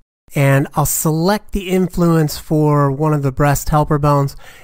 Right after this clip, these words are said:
and I'll see that none of my verts are being affected by that joint. And that's simply because we copied skin weighting from a mesh that was not being influenced by those bones. What I'll do is I'll select some verts in the breast region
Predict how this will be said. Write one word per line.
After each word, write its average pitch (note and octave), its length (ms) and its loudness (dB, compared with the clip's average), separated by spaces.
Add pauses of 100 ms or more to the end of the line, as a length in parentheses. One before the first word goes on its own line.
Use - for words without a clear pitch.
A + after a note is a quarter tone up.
and D#3 120 0
I'll D#3 60 2
see F#3+ 320 0
that E3 240 -2
none F#3 440 4
of F#3 120 2
my E3+ 180 2
verts D#3 320 0
are E3 60 -2
being C3+ 260 2
affected B2 440 -2
by A#2 160 2
that A2+ 200 -4
joint. G#2+ 320 -6 (160)
And C#3+ 80 0
that's D3 200 0
simply D#3+ 280 0
because C#3 360 0
we C3 100 -2
copied C#3+ 540 -4
skin D3 400 0
weighting C3+ 340 0 (300)
from C3 200 0
a B2+ 80 2
mesh C#3 400 0 (260)
that D3 100 -4
was C3+ 180 0
not C#3+ 320 2
being C#3+ 240 2
influenced C#3+ 540 0
by C3+ 140 0
those B2+ 180 -2
bones. B2 580 -6 (480)
What D3+ 140 0
I'll C#3 100 4
do D#3+ 440 2
is C#3+ 480 0
I'll C#3 260 -2
select D3 680 -4
some C#3+ 280 -2
verts D3+ 420 0
in C#3 300 -2
the C3 60 -2
breast D3+ 380 -2
region D3 440 -2